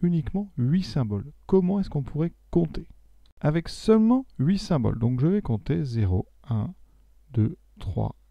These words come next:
quatre, cinq, six, sept, et j'ai utilisé tous mes symboles. Maintenant, comment écrire le suivant ? Je ne peux pas écrire huit parce que je n'ai que ces huit symboles qui sont juste avant. On doit écrire tous les nombres, hein, en base octale.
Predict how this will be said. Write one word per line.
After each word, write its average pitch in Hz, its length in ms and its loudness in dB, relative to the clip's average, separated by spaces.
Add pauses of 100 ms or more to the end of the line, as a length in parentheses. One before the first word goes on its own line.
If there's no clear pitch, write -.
(180)
quatre, - 440 -6
cinq, 113 540 -8
six, - 540 -16
sept, - 280 -6 (300)
et 139 60 -4
j'ai 131 120 -2
utilisé 123 420 -4 (160)
tous 202 120 2
mes 202 100 4
symboles. 156 380 -4 (640)
Maintenant, 196 300 -4
comment 160 320 0
écrire 135 400 -4 (380)
le 113 120 4
suivant ? 131 440 -2 (100)
Je - 140 -2
ne 113 60 0
peux 113 120 0
pas 107 160 -2
écrire 131 240 -2
huit 233 380 2
parce 123 160 2
que 139 120 2
je 127 100 2
n'ai 123 120 4
que 208 220 0 (340)
ces - 200 -2
huit 143 240 4
symboles 139 480 -2
qui - 100 -20
sont 170 240 -8
juste 135 300 -8
avant. - 180 -10
On 131 60 -2
doit 131 160 2
écrire 123 300 -6
tous 254 240 0
les 220 140 4
nombres, 147 320 2 (300)
hein, 180 140 -10
en 135 120 -2
base 127 360 0
octale. 170 500 -2